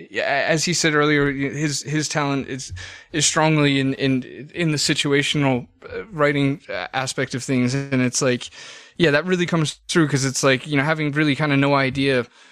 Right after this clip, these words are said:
what to do, and what I find fun is, is, is just d-, d-, writing, like, character dialogue and stuff. So, you know, he kinda puts it in, in a position where,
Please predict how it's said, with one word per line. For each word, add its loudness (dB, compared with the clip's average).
what 0
to 2
do, 2
and 2
what 4
I 2
find -2
fun 0
is, 0
is, -4
is 0
just -2
d-, -4
d-, -12
writing, 2
like, 0
character -2
dialogue 0
and -4
stuff. -4
So, -4
you -8
know, -4
he -6
kinda -6
puts -4
it -2
in, 0
in -4
a -2
position -4
where, 0